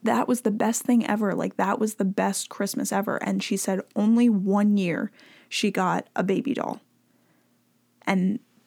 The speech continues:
Christmas was not about, like, what it is now. And she was telling me about how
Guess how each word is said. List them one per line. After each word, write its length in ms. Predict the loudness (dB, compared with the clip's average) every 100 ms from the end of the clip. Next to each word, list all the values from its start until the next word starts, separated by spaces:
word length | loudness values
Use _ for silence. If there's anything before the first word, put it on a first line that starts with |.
| _ _ -20 -8
Christmas 400 | -2 0 0 0
was 100 | 0
not 300 | 2 0 -2
about, 500 | -2 -2 0 -2 -4 _ _ _ _ _ _ _ -2
like, 260 | -2 -2
what 160 | -2 0
it 100 | 0
is 220 | -2 0
now. 280 | 0 0 -2
And 140 | -2
she 160 | 0 0
was 140 | 0
telling 320 | -2 -4 -2
me 220 | 0 -2 -4
about 340 | -4 -4 -4
how 400 | -4 -2 -2 -4